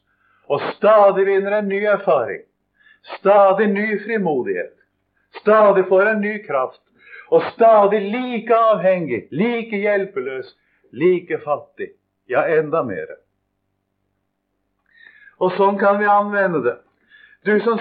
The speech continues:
sier det at hvis du bare fikk oppleve frelsen, så skulle du ikke tvile på at Guds nåde er for deg. Har det aldri falt deg inn at du setter saken på hodet?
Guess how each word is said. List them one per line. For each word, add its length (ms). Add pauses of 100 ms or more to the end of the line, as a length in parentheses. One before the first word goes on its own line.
sier 320
det 140
at 160 (240)
hvis 240
du 160
bare 480 (120)
fikk 280
oppleve 800
frelsen, 680 (400)
så 160
skulle 300
du 80
ikke 180
tvile 380
på 100
at 160
Guds 320
nåde 380
er 40
for 140
deg. 300 (800)
Har 160
det 80
aldri 400
falt 320
deg 160
inn 260
at 160
du 200
setter 340
saken 460
på 100
hodet? 400